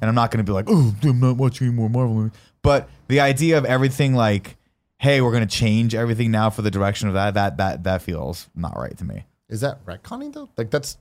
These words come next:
Speaker 2: not
Speaker 1: Well, if you were to
Speaker 2: retconning.
Speaker 1: go
Speaker 2: That's
Speaker 1: back and say, well, fair if it, depending on the point where they go back and change
Speaker 2: Like, 'cause
Speaker 1: stuff.
Speaker 2: what you're
Speaker 1: but
Speaker 2: saying would be retconning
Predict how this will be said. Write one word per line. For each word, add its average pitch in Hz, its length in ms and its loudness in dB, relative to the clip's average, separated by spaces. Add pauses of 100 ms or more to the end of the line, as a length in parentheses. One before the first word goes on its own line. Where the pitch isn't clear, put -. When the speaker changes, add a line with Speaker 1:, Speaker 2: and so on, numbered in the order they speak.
(120)
Speaker 2:
not 113 160 0
Speaker 1:
Well, 175 140 4
if 151 160 4
you 160 100 2
were 151 80 4
to 135 40 2
Speaker 2:
retconning. 127 40 -2
Speaker 1:
go 135 120 4
Speaker 2:
That's 120 220 2
Speaker 1:
back 120 80 2
and 110 100 0
say, 113 220 2
well, 135 340 2 (800)
fair 151 420 4
if 135 120 0
it, 131 120 2
depending 123 300 2
on 107 80 2
the 95 60 0
point 107 260 0
where 95 80 0
they 90 100 -2
go 87 140 -4
back 87 220 -2
and 90 120 -8
change 120 260 0
Speaker 2:
Like, 113 80 0
'cause - 60 -2
Speaker 1:
stuff. 139 120 2
Speaker 2:
what 139 60 0
you're 170 160 4
Speaker 1:
but 381 100 2
Speaker 2:
saying 147 240 2
would 101 100 0
be 95 60 -2
retconning 98 500 -4